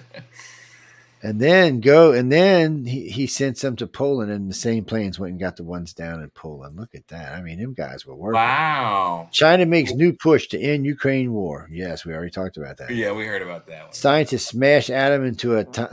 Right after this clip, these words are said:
Speaker 1: <laughs> into atom and unleash a, a magnetic monster. Y'all should read that for yourselves. Yes.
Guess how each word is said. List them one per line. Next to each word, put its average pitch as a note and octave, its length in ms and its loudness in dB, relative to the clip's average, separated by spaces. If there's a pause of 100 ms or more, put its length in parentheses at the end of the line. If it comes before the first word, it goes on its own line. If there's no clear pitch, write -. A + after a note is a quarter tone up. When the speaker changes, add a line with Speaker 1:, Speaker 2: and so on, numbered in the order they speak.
Speaker 1:
<laughs> - 160 -10
into B2 340 -2
atom C3 380 0
and A2 220 -6
unleash B2+ 500 -4
a, G2 240 -4 (580)
a F2+ 140 -10
magnetic A#2+ 720 -2
monster. E2+ 720 -6
Y'all F2 200 -6
should D#2+ 200 -12
read D#2+ 160 -10
that E2 220 -10
for - 80 -18
yourselves. C#2 760 -12
Yes. B1+ 360 -18